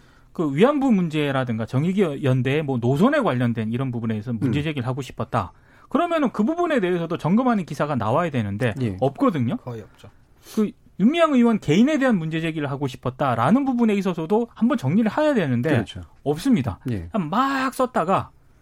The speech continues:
Speaker 1: 아, 관심의 초점이 약간 지금 다른 데로 가 있잖아요.
Speaker 2: 예.
Speaker 1: 그러니까 지금 사라졌어요.
Speaker 2: 음.
Speaker 1: 그러니까 왜 썼는지를 모르는 거죠, 지금.
Speaker 2: 음.
Speaker 1: 우리 언론들이 이제 좋은 의미는 아니지만 자주 하는 그런 행태
Speaker 2: 음.
Speaker 1: 가운데 하나거든요.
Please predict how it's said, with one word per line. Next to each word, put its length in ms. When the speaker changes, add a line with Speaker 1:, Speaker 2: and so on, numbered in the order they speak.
Speaker 1:
아, 180
관심의 400
초점이 380
약간 260
지금 140
다른 260
데로 160
가 100
있잖아요. 320
Speaker 2:
예. 220
Speaker 1:
그러니까 120
지금 140
사라졌어요. 720
Speaker 2:
음. 180
Speaker 1:
그러니까 140
왜 360
썼는지를 520
모르는 340
거죠, 160
지금. 260
Speaker 2:
음. 220
Speaker 1:
우리 140
언론들이 540
이제 260
좋은 320
의미는 560
아니지만 560
자주 260
하는 520
그런 300
행태 460
Speaker 2:
음. 200
Speaker 1:
가운데 220
하나거든요. 480